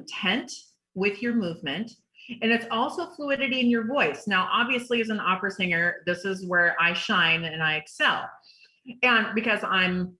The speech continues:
a-, also a breathing expert, I'm an international diction coach. This is where I spend a lot of time with my clients. And I would love to see this talked about more. When you speak well, when you move well, off of good posture,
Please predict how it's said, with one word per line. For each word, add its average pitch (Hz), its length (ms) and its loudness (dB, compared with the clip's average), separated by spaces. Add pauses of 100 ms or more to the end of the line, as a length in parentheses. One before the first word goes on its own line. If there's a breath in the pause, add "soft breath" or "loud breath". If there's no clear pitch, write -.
(120)
a-, 190 40 4
also 208 440 0
a 180 40 0
breathing 226 560 2
expert, 202 520 2 (160)
I'm 180 160 2
an 180 80 -2
international 180 640 -2
diction 220 400 0
coach. 165 600 -2 (100)
This 226 640 -2
is 226 340 2
where 202 140 2
I 180 80 0
spend 190 220 -6
a 185 40 -4
lot 185 160 2
of 185 60 -2
time 190 160 -4
with 185 140 -8
my 170 80 -4 (100)
clients. 269 400 -2 (340 loud breath)
And 226 220 0
I 220 100 6
would 208 200 -2
love 247 440 0
to 254 80 -4
see 247 180 -4
this 214 180 -2 (100)
talked 208 260 -2
about 185 320 0
more. 202 540 0 (320)
When 254 540 0
you 277 120 -2
speak 247 500 -6
well, - 280 -4 (600 soft breath)
when 202 200 2
you 240 160 6
move 233 520 4
well, - 420 -6 (260)
off - 280 2
of 269 180 2
good 311 180 0
posture, 214 600 0